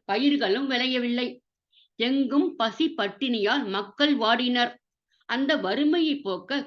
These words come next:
குடிமக்கள் பக்கத்து நாடுகளுக்கு குடிபெயர்ந்தனர். அதைக் கண்டு மனம் வருந்திய பாண்டியன்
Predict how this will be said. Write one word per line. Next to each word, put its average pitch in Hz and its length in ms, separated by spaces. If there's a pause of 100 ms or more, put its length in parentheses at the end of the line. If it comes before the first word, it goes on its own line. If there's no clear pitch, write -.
குடிமக்கள் 254 760
பக்கத்து 349 520
நாடுகளுக்கு 196 720
குடிபெயர்ந்தனர். 254 840 (600)
அதைக் 202 380
கண்டு 285 300
மனம் 269 380
வருந்திய 254 440
பாண்டியன் 190 560